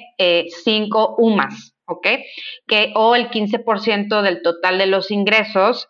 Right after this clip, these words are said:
en los cuales tú puedes estar. Lo que resulte menor siempre va a ser.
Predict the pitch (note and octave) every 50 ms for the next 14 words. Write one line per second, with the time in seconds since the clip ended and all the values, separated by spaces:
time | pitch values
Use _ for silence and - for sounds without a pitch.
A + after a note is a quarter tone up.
0 | _ - F#3 F3 E3+ E3+ E3 - - - F#3+ F3+ F3+ F#3 F3+ - - _ - E3+
1 | - F#3 F3+ F3 F#3 F#3 - A3+ G#3+ G3+ G#3 G#3 G#3 G#3 G#3 G#3+ G3+ G#3 G3+ G#3
2 | A#3+ A#3+ A#3 - - B3+ B3+ B3 A3 F#3 E3+ E3+ F3+ F#3+ G3+ G3 F3+ - - -
3 | _ _ - - G#3 F#3+ F3+ E3+ F3+ F3 E3+ E3 - A3 E3+ -